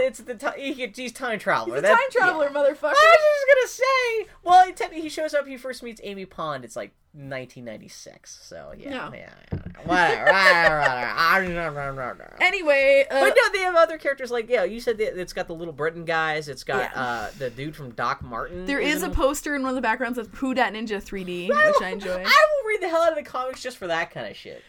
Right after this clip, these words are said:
Speaker 2: But yeah, the reveal of who God is is pretty much, I have to admit, all the Century stuff
Speaker 1: It
Speaker 2: is
Speaker 1: makes
Speaker 2: worth
Speaker 1: so
Speaker 2: it
Speaker 1: much sense, yeah.
Speaker 2: just for that, just for how the Antichrist is defeated. I'm cry-,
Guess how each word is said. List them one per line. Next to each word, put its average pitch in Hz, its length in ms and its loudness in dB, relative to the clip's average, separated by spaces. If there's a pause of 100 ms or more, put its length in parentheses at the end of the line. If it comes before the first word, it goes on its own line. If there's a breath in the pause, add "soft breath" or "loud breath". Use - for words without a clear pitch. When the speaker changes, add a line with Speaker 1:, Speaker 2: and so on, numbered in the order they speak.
(120)
Speaker 2:
But 269 80 0
yeah, 240 120 4
the 262 120 -2
reveal 277 360 -2
of 311 100 -8
who 285 140 -4
God 214 240 2
is 190 240 -6
is 190 220 -10
pretty 370 360 -2
much, 226 420 -2
I 247 80 4
have 254 160 0
to 262 80 -8
admit, 208 420 -6
all 220 260 8
the 262 80 -4
Century 247 360 -6
stuff 262 300 -4
Speaker 1:
It 240 80 6
Speaker 2:
is 208 100 0
Speaker 1:
makes 196 80 0
Speaker 2:
worth 202 160 0
Speaker 1:
so 214 140 0
Speaker 2:
it 190 40 0
Speaker 1:
much 190 120 0
sense, 143 360 -6
yeah. 151 200 -4
Speaker 2:
just 226 220 2
for 233 140 0
that, 180 380 -2
just 240 180 -8
for 302 100 -2
how 220 140 2
the 185 160 -8
Antichrist 185 360 -8
is 180 100 -12
defeated. 170 520 -10
I'm 226 140 -6
cry-, - 180 -2